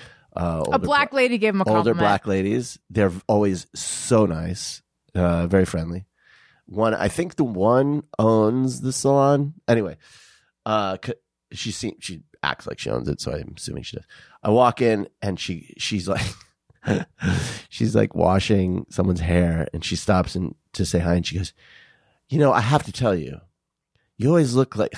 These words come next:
Speaker 1: <sighs> see, now I can't even remember exactly what she said. She's like, <laughs> "You just radiate.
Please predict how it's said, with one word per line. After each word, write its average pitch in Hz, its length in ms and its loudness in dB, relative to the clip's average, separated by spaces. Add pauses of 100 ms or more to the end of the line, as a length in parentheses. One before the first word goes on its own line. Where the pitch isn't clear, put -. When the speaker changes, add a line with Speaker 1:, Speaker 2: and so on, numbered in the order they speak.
(160)
Speaker 1:
<sighs> 104 220 -8
see, 143 120 2
now 151 120 4
I 156 40 4
can't 147 240 4
even 117 160 4
remember 104 240 4
exactly 92 320 0
what 82 80 -6
she 85 120 -10
said. 87 220 -4 (300)
She's - 80 -10
like, 98 240 -4 (720)
<laughs> - 0 -
"You - 1400 -6
just 160 200 4
radiate. 90 720 0